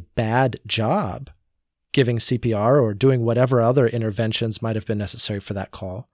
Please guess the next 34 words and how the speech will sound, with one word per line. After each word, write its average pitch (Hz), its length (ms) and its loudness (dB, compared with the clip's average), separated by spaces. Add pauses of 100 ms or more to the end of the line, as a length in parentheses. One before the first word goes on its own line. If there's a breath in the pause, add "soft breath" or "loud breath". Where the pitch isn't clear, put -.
(560 loud breath)
Um, 110 340 0 (160)
it 147 80 0
just 185 220 2
means 131 180 0
that 117 140 -6
they 127 120 2
found 123 420 0
something 107 720 0
that 113 160 -4
they 117 100 0
could 110 180 -6
criticize, 98 720 -6
and 120 140 -4
you 120 240 -4
just - 280 -4
can't 131 280 -4
do 175 160 2
that. - 260 -6 (360 soft breath)
You 117 140 -2
can't - 460 0
play 113 360 4
the 113 120 -4
coulda, 131 280 0
woulda, 117 180 0
shoulda 147 300 0
game. 95 300 -8
You'll 113 180 -4
should - 420 0
all 110 200 2
over 147 180 -2
yourself. 95 460 -8
And 139 120 2
I 143 120 6
have 147 200 2